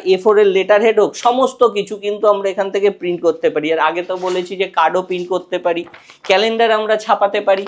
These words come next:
এই যে ক্যালেন্ডারে আমরা দেখবো যে এখানে যে নামগুলো থাকে, যে কোনো দোকানের, বাড়ি, মানে যে কোনো বিজনেস অর্গানাইজেশনের যে নামগুলো থাকে, সেগুলো কিন্তু আমরা করতে পারি। আরও কি কি করতে পারি? পুজোর বিল, এই যে আমাদের কাছে যে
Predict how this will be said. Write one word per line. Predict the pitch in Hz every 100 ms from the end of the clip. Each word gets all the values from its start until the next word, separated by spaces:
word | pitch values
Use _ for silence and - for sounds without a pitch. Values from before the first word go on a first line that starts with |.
| - _ -
এই | 196
যে | 196
ক্যালেন্ডারে | 208 196 196 202 202
আমরা | 196 196 196
দেখবো | 190 190 196
যে | 190
এখানে | 190 196
যে | 185 180
নামগুলো | 170 170 180 185 185
থাকে, | 190 185 180
যে | 170
কোনো | 165 185
দোকানের, | 175 170 170 175 175 170 _
বাড়ি, | - 156 160 151
মানে | 151 139 139
যে | 151 180
কোনো | 190 196
বিজনেস | 170 170 175 190 185
অর্গানাইজেশনের | 180 175 180 185 185 185 190 190 180
যে | 185
নামগুলো | 170 160 170 175 185
থাকে, | 180 180 180
সেগুলো | 175 156 165 165
কিন্তু | 160 160
আমরা | 175 160
করতে | 160 131 - 127
পারি। | 127 127 -
আরও | 165 202
কি | 208
কি | 202
করতে | 202 202 -
পারি? | 202 202 208 - _ -
পুজোর | 220 214 208 202
বিল, | 170 180 147 120 _ _ _ - - -
এই | 175
যে | 185
আমাদের | 175 180 196 202
কাছে | 196 185 202
যে | 214